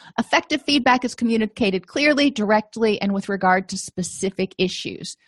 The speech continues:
Going back to that statement that we talked about on the last slide, you don't wanna say, you know, "It was a good session." You wanna be specific and say, "I really liked how you did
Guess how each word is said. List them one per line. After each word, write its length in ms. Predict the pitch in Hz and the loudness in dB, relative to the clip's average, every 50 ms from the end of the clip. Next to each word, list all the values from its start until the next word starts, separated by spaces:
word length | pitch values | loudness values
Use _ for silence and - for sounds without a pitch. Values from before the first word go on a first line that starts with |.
| _ _ _ _ - - | _ _ _ _ -6 0
Going 300 | 208 208 220 226 214 208 | 2 2 4 4 2 2
back 200 | 214 214 220 - | 2 2 0 0
to 100 | 240 196 | -2 0
that 200 | 196 180 - - | 0 0 -2 -4
statement 680 | - - - 196 185 190 - - 208 196 196 190 240 - _ _ _ _ _ _ - - - | -10 -6 0 2 2 2 0 -2 -2 -2 -2 -2 -4 -8 _ _ _ _ _ _ -16 -8 -4
that 100 | 208 202 | -4 -2
we 80 | 180 | -2
talked 260 | 185 233 202 202 - - | 0 2 2 2 2 2
about 200 | 196 196 185 180 | 2 2 2 2
on 100 | 180 175 | 2 0
the 80 | 165 | 2
last 320 | 165 175 175 180 190 - - | 2 4 2 2 2 -2 -4
slide, 340 | 170 151 - 123 127 - - - - - - - - _ | -4 -2 -2 -2 -4 -6 -8 -16 -20 -20 -20 -20 -20 _
you 140 | - 220 269 | -2 0 2
don't 200 | 262 302 302 269 | 4 4 4 4
wanna 220 | 262 311 262 269 269 | 2 2 2 2 0
say, 380 | - - 285 247 240 233 240 - _ _ _ - | 0 2 2 4 4 2 0 -2 _ _ _ -2
you 120 | 247 277 | 0 2
know, 120 | 269 240 - | 2 2 2
"It 80 | - 247 | 2 0
was 140 | 226 208 220 | 0 0 -2
a 60 | 202 | 0
good 200 | 180 196 180 - | -2 -2 -4 -2
session." 480 | - - - 175 - - - - - - _ _ _ - - - | -2 -4 -2 -4 -4 -8 -12 -16 -20 -20 _ _ _ -20 -14 -4
You 180 | - 233 277 | 2 2 4
wanna 220 | 277 285 294 269 247 | 4 4 4 2 2
be 120 | 226 233 | 2 0
specific 920 | 226 - - - - 208 208 - - - - 233 240 - - 170 170 - | -4 -4 -8 -10 -8 -8 -8 -8 -6 -2 0 0 0 0 -2 -6 -6 -6
and 100 | - 180 | -8 -6
say, 240 | 170 196 165 160 - _ _ - | -2 0 -2 -2 -2 _ _ 0
"I 80 | 190 185 | 2 2
really 380 | 185 190 226 254 269 277 277 | 2 2 0 0 2 2 2
liked 320 | 247 226 214 220 226 - - | 4 4 4 4 2 -2 -4
how 220 | - 220 202 202 | 0 2 4 4
you 240 | 202 185 170 190 196 | 2 2 0 -4 -4
did 420 | 175 202 190 185 190 190 180 175 | -2 0 0 2 2 2 0 -2